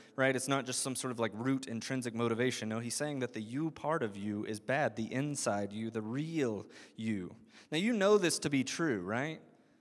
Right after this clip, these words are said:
Like, you know this at some sort of gut level that this is true.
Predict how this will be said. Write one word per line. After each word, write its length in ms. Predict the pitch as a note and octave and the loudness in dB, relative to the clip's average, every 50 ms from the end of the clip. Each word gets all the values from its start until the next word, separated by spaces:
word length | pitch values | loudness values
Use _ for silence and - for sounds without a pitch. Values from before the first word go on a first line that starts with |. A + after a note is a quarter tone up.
| _ _ _ _ _ _ | _ _ _ _ _ _
Like, 140 | - D3 - | -10 -6 -4
you 80 | F3+ E3+ | -2 0
know 160 | E3+ F3 F3+ | 2 4 4
this 220 | F3+ F3+ C#3+ - | 4 4 2 0
at 100 | C#3+ - | -2 -4
some 160 | - - D3 | -4 -6 -4
sort 200 | C#3 - C#3+ B2+ | -4 -2 -2 -2
of 180 | B2 G2+ G2+ G#2 | -4 -4 -6 -4
gut 260 | B2 B2 B2+ - A2+ | 0 0 0 0 0
level 340 | A#2 A#2 A#2+ A#2+ G#2+ A2 G#2 | 2 4 4 4 4 2 0
that 180 | F#2+ G2+ F#2 - | 0 -2 -4 -2
this 180 | A2 G#2 - - | -2 -2 -2 -2
is 340 | - A#2+ A#2 A2+ G#2 - | -2 -2 -2 -2 -2 -4
true. 440 | - - - - A#2+ G2+ F2+ D#2+ C#2 | -6 -8 -6 -6 -4 -4 -6 -8 -12